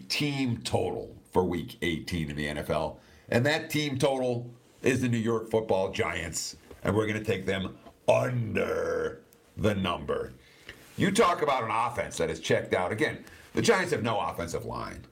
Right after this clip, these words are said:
okay? Their skill position talent has faced injury from day one this year. It hasn't gotten a whole lot better. They're trying out quarterbacks that aren't very good <laughs> and giving them ample, ample playing time.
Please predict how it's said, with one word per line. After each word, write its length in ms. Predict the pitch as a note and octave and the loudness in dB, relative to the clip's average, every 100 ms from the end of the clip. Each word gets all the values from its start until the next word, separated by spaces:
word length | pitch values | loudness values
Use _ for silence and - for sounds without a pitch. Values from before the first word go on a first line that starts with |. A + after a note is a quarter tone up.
| _ _ | _ _
okay? 420 | - - F2 D#2+ B1+ - - - | 0 2 0 -2 -8 -18 -20 -2
Their 140 | - A2 | 2 2
skill 260 | - D3+ | 4 2
position 220 | B2 A#2+ | 2 -2
talent 340 | A2+ A2 G#2+ G#2 | 0 0 0 -2
has 120 | F#2+ | -4
faced 420 | - A2+ G2+ - - - - - _ | 0 2 0 -8 -14 -20 -20 -20 _
injury 540 | C3+ B2+ G#2+ A2+ A2 | 0 2 2 0 -2
from 580 | G2+ - - A#2+ B2+ A#2+ | -4 -10 0 2 2 0
day 280 | G2 A2+ A2+ | 0 2 2
one 320 | G2+ G#2 G2+ | 0 -2 -2
this 200 | G2+ G2 | -4 -2
year. 160 | G2 F#2 | 0 0
It 60 | |
hasn't 300 | F2 G#2 F#2+ | 0 -2 0
gotten 220 | F2+ C2 D#2 | -2 -2 -2
a 40 | |
whole 160 | D2+ D2 | -2 0
lot 240 | B1 B1 | -2 -2
better. 340 | A1+ A#1 C2 - - - - - - - - | -4 -4 -6 -8 -20 -20 -20 -20 -20 -20 0
They're 140 | G#2+ | 2
trying 400 | G#2 C3+ B2 B2 | 4 2 2 0
out 200 | A#2 G#2+ | 0 -2
quarterbacks 500 | - A2 G2+ G2 F#2+ | 0 0 2 0 -2
that 100 | - | -2
aren't 200 | F#2 F#2+ | -2 -2
very 200 | - E2+ | -2 -4
good 320 | - C#2+ D2 - - - - G2+ | -2 -4 -4 -8 -12 -8 -2 0
<laughs> 420 | F#2+ - - - | 0 -4 -10 0
and 140 | A2+ | 2
giving 200 | A2 G#2 | 2 0
them 120 | G2+ F#2+ | 0 -2
ample, 540 | F#2 F#2+ E2+ F#2 - | -2 -2 0 0 -2
ample 380 | - F#2+ F#2 E2 | -2 -2 0 -2
playing 380 | D#2+ E2 D#2+ D#2 | 0 -2 -2 -2
time. 360 | E2 E2 F2 | -2 -2 -4